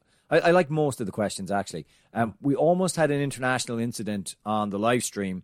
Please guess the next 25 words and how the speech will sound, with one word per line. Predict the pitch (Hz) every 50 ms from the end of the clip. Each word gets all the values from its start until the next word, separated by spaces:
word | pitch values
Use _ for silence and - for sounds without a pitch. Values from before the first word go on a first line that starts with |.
| _ _ _ _ _ _
where | - 110 110 110 104 85
a | 107
lot | 113 123 131 135 135 135
of | 131 110
the | - -
people | 107 - 131 127 - - 113
who | 107 113 110
were | 107 107
listening, | 110 117 107 - - 127 123
and | 110 87
thank | - 113 113 -
you | 117
for | 107 - 110
listening, | 107 110 104 - 135 127 123
you | 107
can | 90 - 98
catch | 90 - 107 98 -
up | 117 104 -
with | 113 92
that | - 104 95 -
one | 95 101 101 101
on | - 98 101 95
our | 92 95
YouTube. | 98 101 117 123 - - 147 147 139 - _ _ _ _ _ _ _ _
Uh, | - 92 92 87 87 87